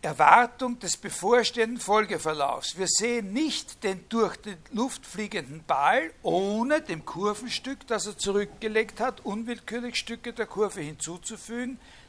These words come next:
die er zurücklegen wird. Und wir würden von höchstem Erstaunen ergriffen, wenn er seine parabolische Bahn ohne wahrnehmbaren Anlass verließe, um im scharfen Winkel zu ihr seitlich davon auf den Boden zu sausen. Äh,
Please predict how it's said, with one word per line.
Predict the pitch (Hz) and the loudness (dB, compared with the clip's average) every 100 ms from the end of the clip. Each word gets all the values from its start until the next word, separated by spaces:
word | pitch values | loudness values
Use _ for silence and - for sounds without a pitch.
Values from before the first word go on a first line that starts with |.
| - | 0
die | |
er | 202 | 2
zurücklegen | 214 214 226 214 214 208 226 185 | 4 2 2 0 0 0 -2 -2
wird. | 226 185 131 - - - - - - - | 2 2 2 -4 -20 -20 -20 -20 -20 -16
Und | 156 | -6
wir | 202 180 | -4 -2
würden | 233 269 | -2 -4
von | 240 208 | -8 -8
höchstem | 147 220 320 - - | 0 0 0 -8 -4
Erstaunen | 277 226 - 202 196 180 160 139 | -2 0 6 8 8 4 -2 -2
ergriffen, | 160 151 165 175 - 233 277 - - - - | -4 -2 0 -2 -4 -10 -12 -14 -20 -20 -2
wenn | 170 240 | 0 2
er | |
seine | 226 208 196 | 0 0 0
parabolische | - 185 165 - 202 247 156 170 | 0 2 2 2 2 2 -4 -2
Bahn | 175 156 214 247 | 4 6 6 2
ohne | - 175 233 220 | -2 0 0 4
wahrnehmbaren | 196 185 202 196 170 170 170 | 8 8 6 -4 2 4 4
Anlass | 123 170 185 151 | 2 2 0 -4
verließe, | - 147 143 190 175 254 269 - - - | -2 -4 -4 -4 -4 -2 -4 -6 -20 -12
um | 170 | -8
im | 165 | -6
scharfen | 160 170 165 175 180 | 0 2 2 0 -6
Winkel | 165 240 233 - | -6 -6 -8 -8
zu | 226 | -4
ihr | 190 233 | 2 2
seitlich | - 165 165 233 | 4 2 2 -4
davon | - 180 151 160 | -4 -4 -4 -4
auf | 180 | -4
den | 262 214 | -6 -4
Boden | 175 165 139 135 - - - | -2 -2 -4 -12 -18 -20 -12
zu | - | -8
sausen. | 156 156 127 131 - - - - - - - - - - | 4 4 4 0 -8 -16 -20 -20 -20 -20 -20 -20 -20 2
Äh, | 160 156 | 6 6